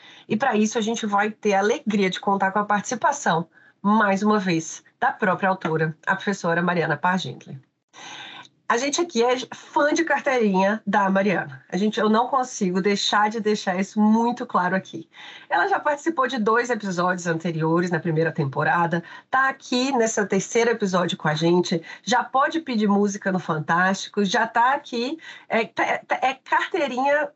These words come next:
garantida do nosso podcast. Pra quem não se lembra,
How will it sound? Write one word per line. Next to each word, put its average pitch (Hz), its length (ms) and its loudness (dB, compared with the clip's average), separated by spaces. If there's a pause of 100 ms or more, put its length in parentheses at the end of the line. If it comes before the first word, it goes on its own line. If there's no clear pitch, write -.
garantida 233 760 0
do 233 120 -2
nosso 214 280 -2
podcast. 208 760 -6 (460)
Pra 285 160 2
quem 226 180 -2
não 185 140 2
se 185 160 -4
lembra, 165 500 0